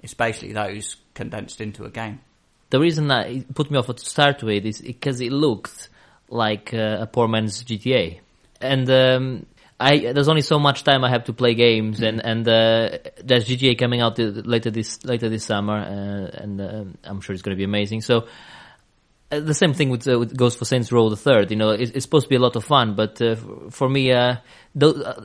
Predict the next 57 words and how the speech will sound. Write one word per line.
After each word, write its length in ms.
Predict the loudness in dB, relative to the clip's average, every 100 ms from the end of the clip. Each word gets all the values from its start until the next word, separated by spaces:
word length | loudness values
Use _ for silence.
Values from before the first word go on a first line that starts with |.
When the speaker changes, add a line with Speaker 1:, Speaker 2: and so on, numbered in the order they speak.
| -10 0
Speaker 2:
those 180 | 2
types 140 | 2 0
of 100 | 0
games, 320 | 0 0 2
I, 160 | 2 2
I 160 | -2
can 140 | -2 -2
only, 340 | -2 -2 -2
I 100 | -2
only 120 | 0 0
have 120 | 0
time 180 | -2 -2
to 80 |
play 200 | -2 0
maybe 200 | 2 0
one 480 | 0 0 0 0 -4 -8
or 100 | -18 _ -4
two, 180 | 0 2
maybe, 460 | 2 0 -2 -6 -10
and, 240 | -8 -4
um, 460 | -2 0 -2 -6 -12 _ _ -6
and 160 | -4
if 100 | -2
they're 120 | 4 4
all 140 | 4
clones 400 | 4 4 4 2
of 100 | -4
each 160 | -2 0
other, 320 | 2 0 -2
if 160 | 0
they 80 | 2
haven't 220 | 2 4
got 240 | 4 4 4
in, 180 | -2 -2
if 200 | -6 -4
they 60 | -4
don't 140 | 0
bring 140 | 0 2
enough 200 | 0 -2
to 80 |
the 80 | -4
plate 400 | 0 2 0 -4 -20 -20 -14
to, 60 | -6
Speaker 1:
Mm. 260 | -2 0 0
Speaker 2:
to 80 |
make 240 | 0 0 0
it, 180 | -2 0
uh, 140 | 0
worth, 280 | 4 2 2
w-, 220 | -4 -4 0
worth 160 | 0
my 80 | 2
while, 140 | 2 4
I 100 | 2
don't 160 | 0
play 200 | 0 0
it. 100 | 0